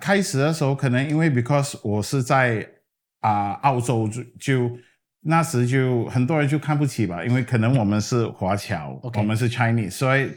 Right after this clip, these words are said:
Speaker 1: 多数人家就 like，他可以做得到吗？他可以？
Speaker 2: 嗯。
Speaker 1: 因为我又是一个 junior，
Speaker 2: 啊哈。
Speaker 1: 所以很多 senior 都会有时看不起我们，所以就是那时我就是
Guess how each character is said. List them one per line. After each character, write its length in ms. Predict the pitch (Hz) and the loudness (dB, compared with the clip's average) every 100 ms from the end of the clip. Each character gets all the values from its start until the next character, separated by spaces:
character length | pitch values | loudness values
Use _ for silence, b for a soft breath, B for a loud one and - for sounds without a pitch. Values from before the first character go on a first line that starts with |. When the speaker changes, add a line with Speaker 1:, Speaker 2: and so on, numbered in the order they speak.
| - | -2
Speaker 1:
多 160 | 160 | -2
数 200 | 151 175 | 0 0
人 180 | 120 123 | 0 0
家 100 | 139 | 0
就 180 | 127 151 | 0 0
like， 240 | 131 107 - - _ _ - - _ _ _ _ | 2 0 -2 -18 _ _ -20 -20 _ _ _ _
他 140 | - 123 | -2 0
可 100 | 123 | 2
以 40 | |
做 180 | 117 120 | 2 0
得 100 | 107 | 0
到 220 | 113 110 | 0 0
吗？ 240 | 107 104 98 | 2 0 0
他 100 | 117 | 0
可 100 | 120 | 0
以？ 60 | 107 | -2
Speaker 2:
嗯。 160 | 98 | 0
Speaker 1:
因 80 | 143 | 2
为 100 | 165 | 2
我 220 | 135 113 | 2 2
又 160 | 117 143 | 4 2
是 280 | 143 151 123 | 2 -2 0
一 100 | 135 | -2
个 420 | 151 135 110 - 120 - 101 - - 127 104 | 0 0 0 -4 -8 -4 -4 -6 -6 -2 4
junior， 440 | 147 143 120 90 - B | 4 4 2 -2 -8 B
Speaker 2:
啊 100 | 113 | -12
哈。 60 | 101 | 0
Speaker 1:
所 120 | 170 | 2
以 40 | |
很 160 | 175 135 | 4 2
多 140 | 139 | 2
senior 420 | 127 147 135 143 139 | 0 2 4 4 2
都 120 | 127 | 2
会 220 | 139 135 | 2 2
有 120 | 113 | 2
时 200 | 95 107 | 0 -2
看 200 | 107 127 | 0 -2
不 120 | 123 | 0
起 160 | 117 101 | -2 -2
我 80 | 92 | -2
们， 180 | 98 104 | -2 -2
所 180 | 147 | -2
以 60 | 135 | -2
就 140 | 165 | 0
是 180 | 160 170 | 0 0
那 140 | 170 160 | 0 0
时 160 | 135 | 0
我 160 | 127 107 | 0 0
就 140 | 139 | -2
是 280 | 120 143 | 0 -2